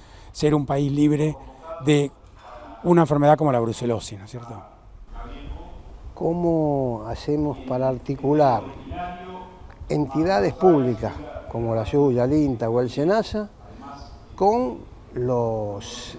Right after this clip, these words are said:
Speaker 2: establecimientos de cría y de recría?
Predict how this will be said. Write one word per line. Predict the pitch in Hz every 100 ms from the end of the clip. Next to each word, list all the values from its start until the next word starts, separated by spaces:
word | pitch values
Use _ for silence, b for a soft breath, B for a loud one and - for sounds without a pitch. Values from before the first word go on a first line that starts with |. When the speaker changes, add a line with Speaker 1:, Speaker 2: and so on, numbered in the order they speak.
| -
Speaker 2:
establecimientos | 120 143 135 135 151 156 190 202 170 131
de | 123
cría | - 170 190 185 170 160 143 131
y | 117
de | 110 110 107 104 101 104
recría? | 117 110 135 123 113